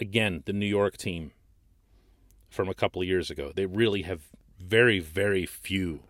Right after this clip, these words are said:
similarities. And, hey, it's worth repeating, although you'll have heard this a million times this week by the time I say it for the millionth and first time, Penguins did win six of these eight games.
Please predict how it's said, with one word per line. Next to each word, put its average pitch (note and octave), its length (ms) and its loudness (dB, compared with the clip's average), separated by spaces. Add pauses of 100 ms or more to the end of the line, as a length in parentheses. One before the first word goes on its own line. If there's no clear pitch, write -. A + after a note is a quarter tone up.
(680)
similarities. E2+ 920 -4 (960)
And, B2 460 2 (160)
hey, F#2 320 0 (640)
it's A#2+ 240 4
worth A#2 280 4
repeating, A#2 440 4
although F2+ 240 0
you'll G2 240 2
have F#2 80 0
heard A2 220 0
this G2 180 -2
a F#2 40 -4
million F#2+ 340 -4
times C3 340 0
this F#2+ 180 -4
week G#2+ 300 -4 (320)
by F#2+ 100 -2
the F#2+ 100 0
time A2 260 0
I A2 80 2
say A2 260 4
it G2+ 100 0
for G#2+ 140 -2
the F#2 80 0
millionth G#2 580 0
and G2 240 -4
first - 460 2
time, F#2+ 320 -2 (1300)
Penguins G#3 320 4
did G3 160 10
win D3 220 2
six - 260 -2
of C3 60 -6
these C3 180 2
eight C#3 160 6
games. - 440 0